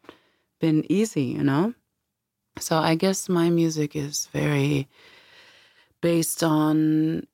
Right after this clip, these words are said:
and, and also I think re-identifying, uh, Inuit or, or indigenous people right now, it's really important. Decolonization is definitely something we're talking about. So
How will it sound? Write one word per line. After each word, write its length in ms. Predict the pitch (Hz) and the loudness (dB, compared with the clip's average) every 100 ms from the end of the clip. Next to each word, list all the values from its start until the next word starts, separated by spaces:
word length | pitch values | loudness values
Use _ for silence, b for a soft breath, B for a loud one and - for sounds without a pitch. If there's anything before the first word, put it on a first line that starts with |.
| _ | _
and, 200 | - 175 | -4 -2
and 140 | 185 202 | 0 0
also 360 | 214 - 220 | 0 -2 -2
I 200 | 214 202 | 0 -2
think 360 | 196 - 208 208 | -2 -2 -2 -2
re-identifying, 1600 | 185 185 202 208 - 196 196 208 - 208 - 208 214 220 226 220 - | -4 -2 0 0 0 -2 0 -2 -4 -8 -2 0 0 0 0 -2 -4
uh, 440 | 190 190 190 190 190 | -2 0 2 0 -2
Inuit 640 | 202 208 214 208 - - - - | 0 2 0 -2 -8 -16 -14 -4
or, 420 | 175 175 175 - | -2 0 -2 0
or 200 | 165 165 | 0 2
indigenous 640 | 175 185 196 196 190 180 - | 2 0 0 0 -2 -2 -4
people 420 | 180 180 190 185 | -6 -2 0 2
right 200 | 170 170 | 0 0
now, 320 | 160 165 170 | 0 2 0
it's 320 | 160 156 - 165 | -6 -10 -12 -6
really 220 | 170 185 180 | -2 0 0
important. 640 | 170 - 180 - 175 175 B B _ | -2 -2 -4 0 0 0 B B _
Decolonization 1300 | 160 190 190 - 175 175 175 170 165 170 165 - 170 170 | -2 0 0 0 2 4 4 2 0 -2 -2 0 2 4
is 340 | 160 151 - | 2 0 -6
definitely 680 | - 180 175 180 180 160 165 | -2 -2 0 0 0 0 -2
something 400 | 160 170 160 165 | 0 0 2 2
we're 140 | 160 156 | 2 0
talking 420 | - 160 - 160 | -2 -4 -2 0
about. 380 | 151 151 160 - | 0 -2 -4 -4
So 360 | 156 151 151 | -2 0 -2